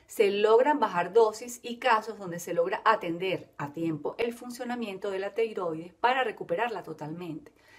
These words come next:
De cualquier manera, mucha responsabilidad y compromiso con tu tratamiento, porque de ello va a depender que mejore notablemente la calidad de tu vida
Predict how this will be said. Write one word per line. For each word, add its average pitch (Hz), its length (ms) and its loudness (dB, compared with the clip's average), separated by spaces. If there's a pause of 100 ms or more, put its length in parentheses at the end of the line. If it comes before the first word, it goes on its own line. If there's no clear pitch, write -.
(340)
De 240 120 10
cualquier 254 320 6
manera, 311 540 2
mucha 240 340 -2
responsabilidad 240 640 -8
y 156 40 -6
compromiso 208 680 -12
con 196 200 -12
tu 226 100 -12
tratamiento, 226 680 -8
porque 196 260 -12
de 233 200 -2
ello 196 240 -6 (500)
va 202 200 0
a 190 180 2
depender 240 600 -2
que 190 100 -12
mejore 160 280 -8
notablemente 190 600 -10
la 214 120 -4
calidad 156 300 -6
de 175 100 -8
tu 240 160 -12
vida 269 340 -4